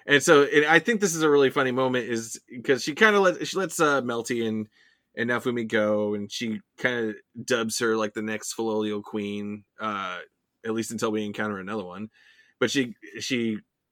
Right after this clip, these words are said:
gives her the power of a Filolial Queen, making her stronger, but she grows an ahoge, uh, this little cowlick,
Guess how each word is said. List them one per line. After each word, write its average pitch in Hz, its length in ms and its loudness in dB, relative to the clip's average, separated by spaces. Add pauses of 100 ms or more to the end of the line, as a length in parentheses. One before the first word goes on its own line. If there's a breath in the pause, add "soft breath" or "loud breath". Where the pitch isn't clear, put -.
(120)
gives 123 200 0
her 135 60 -2
the 117 140 -2
power 113 460 0
of 101 80 -8
a 104 60 -10
Filolial 98 540 -4
Queen, 92 320 -10
making 98 280 -10
her 95 100 -10
stronger, 113 480 -6
but 98 160 -10
she 110 100 -6
grows 101 360 -6
an 95 80 -12
ahoge, 98 540 -6 (600 soft breath)
uh, 101 120 -4
this 101 220 -8
little 92 140 -8
cowlick, 123 460 0